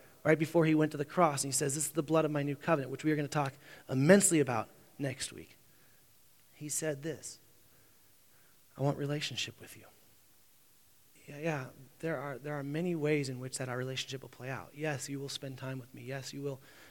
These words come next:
you will obey me. J-, John fifteen says, "If you love me, obey my commands." So yes, yes, those things will happen. But it's not about those things. It's about the relationship.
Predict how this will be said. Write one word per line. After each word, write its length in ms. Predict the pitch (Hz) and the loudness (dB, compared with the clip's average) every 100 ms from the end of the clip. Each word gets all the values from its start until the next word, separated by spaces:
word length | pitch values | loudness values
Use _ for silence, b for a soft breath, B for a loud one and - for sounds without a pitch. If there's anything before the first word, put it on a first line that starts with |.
| b | b
you 100 | 147 | -4
will 120 | 156 170 | 2 4
obey 300 | 165 170 185 | 4 2 2
me. 300 | 131 107 - | -4 -10 -14
J-, 240 | - 147 - | -6 -6 -6
John 220 | - 147 | -4 -4
fifteen 440 | 156 160 - 170 156 | -4 -6 -6 -8 -6
says, 180 | 139 135 | -6 -6
"If 80 | |
you 80 | 139 | -6
love 160 | 143 151 | -6 -4
me, 140 | 156 | -6
obey 200 | 139 139 | -6 -6
my 140 | 147 151 | -6 -6
commands." 420 | 151 175 143 131 | -6 -6 -6 -6
So 60 | |
yes, 160 | 160 151 B B B | -10 -10 B B B
yes, 300 | 160 202 190 | 0 0 0
those 220 | - 165 - | -2 -4 -4
things 360 | 185 202 175 | -6 -6 -6
will 120 | 165 | -8
happen. 560 | 139 139 170 180 139 110 - b b b | -8 -8 -8 -8 -10 -12 -20 b b b
But 80 | - | -8
it's 120 | 147 | -2
not 120 | 196 226 | 0 2
about 200 | 208 208 | 2 2
those 180 | 180 | 0
things. 320 | - 247 202 147 | 2 2 2 0
It's 140 | - | -6
about 180 | 165 160 | -8 -4
the 80 | 185 | -2
relationship. 800 | 196 202 - 147 - 131 - | 0 0 -4 -6 -8 -8 -12